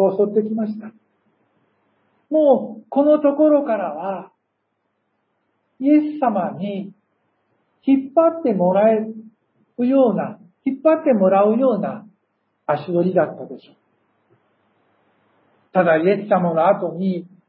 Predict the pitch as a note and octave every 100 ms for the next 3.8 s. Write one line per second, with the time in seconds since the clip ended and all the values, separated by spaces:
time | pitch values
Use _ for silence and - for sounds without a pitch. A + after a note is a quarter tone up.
0 | _ _ _ B3+ A#3 G3 F#3+ E3+ D3 D3
1 | G#3 F3 - _ _ _ _ _ _ A3+
2 | C#4 - C#4 C4 B3 B3+ B3+ A#3 G#3 C4+
3 | C4+ B3+ A#3 B3+ A3+ A3 G#3 -